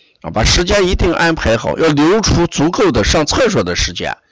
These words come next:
没有足够的上厕所的时间，孩子急急忙忙一起床去幼儿园，在幼儿园又不愿意上厕所，憋了一天，到晚上大便就很干，啊。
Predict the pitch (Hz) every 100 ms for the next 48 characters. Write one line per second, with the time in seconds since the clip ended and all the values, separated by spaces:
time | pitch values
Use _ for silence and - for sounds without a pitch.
0 | _ _ _ _ _ _ _ _ 160 190
1 | 269 294 175 - 214 240 160 139 180 156
2 | 190 143 107 110 - 101 104 107 - -
3 | 147 175 170 - 156 156 151 131 135 139
4 | 139 107 - 92 - 113 - 110 107 92
5 | 90 92 - - - 170 165 170 135 127
6 | 151 120 117 127 110 95 107 101 - 101
7 | - - _ _ 117 110 98 90 - 87
8 | - _ _ _ _ _ - 127 95 87
9 | 73 - 78 - 85 82 76 - - -
10 | - - _ -